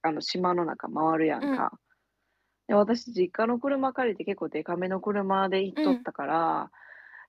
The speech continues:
Speaker 1: 結構、なんか、カーブとかも鋭角で曲がりにくいみたいな感じで、
Speaker 2: うーん、確かに。うん。
Speaker 1: そう、あの、結構狭い、なんか、市道みたいな、
Speaker 2: うん。
Speaker 1: あの、道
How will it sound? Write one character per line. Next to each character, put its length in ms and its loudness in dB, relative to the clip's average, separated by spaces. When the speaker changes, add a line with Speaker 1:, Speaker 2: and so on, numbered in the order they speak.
Speaker 1:
結 140 2
構、 120 6
な 140 0
ん 20 -8
か、 120 -4
カ 300 -2
ー 40 -4
ブ 100 -4
と 120 -4
か 100 -6
も 140 -10
鋭 220 4
角 260 -2
で 80 -2
曲 180 -2
が 100 0
り 80 0
に 140 -2
く 100 -2
い 60 -4
み 100 -10
た 80 -10
い 20 -4
な 220 6
感 160 2
じ 160 -10
で、 0 -
Speaker 2:
う 40 0
ー 0 -
ん、 40 6
確 140 10
か 140 4
に。 220 -14
う 60 -6
ん。 180 -8
Speaker 1:
そ 400 0
う、 220 -18
あ 160 2
の、 460 -2
結 140 2
構 100 4
狭 380 2
い、 80 -4
な 120 -4
ん 40 -10
か、 320 -6
市 240 -10
道 240 4
み 140 -4
た 140 -4
い 60 -12
な、 100 -16
Speaker 2:
う 60 4
ん。 120 8
Speaker 1:
あ 40 -2
の、 500 -10
道 140 0